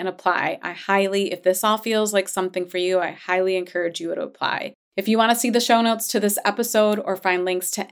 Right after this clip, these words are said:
anything I mentioned, you can visit my blog at savvyshopkeeper dot com forward slash episode sixty-six. If you want to apply for the program, you can do that in the Shopkeepers Academy.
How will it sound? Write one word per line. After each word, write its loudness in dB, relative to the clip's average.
anything 2
I 2
mentioned, 0
you -8
can -16
visit 0
my 0
blog 4
at -2
savvyshopkeeper -2
dot -4
com -4
forward 4
slash -2
episode -2
sixty-six. 0
If -6
you 2
want 4
to 2
apply 2
for -4
the 0
program, 0
you -2
can -6
do 0
that 2
in -2
the -2
Shopkeepers -2
Academy. 0